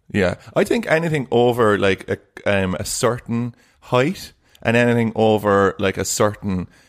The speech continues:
scariness looking,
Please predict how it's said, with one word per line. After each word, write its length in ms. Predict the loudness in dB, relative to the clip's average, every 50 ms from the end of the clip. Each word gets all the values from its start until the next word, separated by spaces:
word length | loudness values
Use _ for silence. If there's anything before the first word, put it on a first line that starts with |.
| _ _ _
scariness 1300 | -8 -6 -4 -4 -6 -8 _ -2 0 2 4 4 4 4 2 2 0 -2 -4 -4 -6 -10 -12 -14 -16 -20 _ _ _ _ _ _ -8
looking, 480 | -6 -6 -4 -4 -6 -8 -8 -8 -12